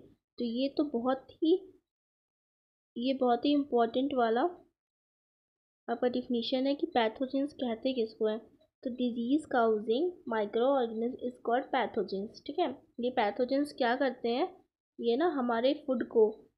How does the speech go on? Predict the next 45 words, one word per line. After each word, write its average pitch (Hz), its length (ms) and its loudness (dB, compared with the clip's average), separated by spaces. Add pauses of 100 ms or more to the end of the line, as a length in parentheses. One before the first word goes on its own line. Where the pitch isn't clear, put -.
(160)
हमारे 226 320 2
लेदर 220 360 2
का 240 140 -2
कपड़े 226 400 0
को, 220 300 4
हमारे 220 200 0
क्लॉथिंग 226 540 0
को, 240 120 4
सब 277 220 0
चीज़ 254 220 -4
को, 247 100 2
लेदर 247 300 6
के 254 180 0
चाहे 254 180 0
शूज़ 254 400 -2
हो 220 60 8
या 226 100 4
किस, - 380 -10 (340)
सबको 302 260 2
ख़राब 233 400 4
कर 220 100 4
देता 220 200 -2
है 220 60 2
माइक्रो 214 280 0
ऑर्गेनिज्म, 214 480 -4
ठीक 262 160 -6
है। 320 120 2 (520)
तो 247 140 -2
माइक्रो, 240 320 2 (600)
अब 254 120 2
देखेंगे 262 320 -2
हम 247 60 0
लोग 262 140 -2
माइक्रो 233 320 2
ऑर्गेनिज्म 240 560 0
से 247 180 0
डिजीज़ 226 540 -4
कैसे 294 220 0
काउज 262 320 0
होते 254 240 0
हैं 269 140 -2
ह्यूमन 240 300 -2
की 294 80 -2
बॉडी 220 380 0
में, 208 240 -6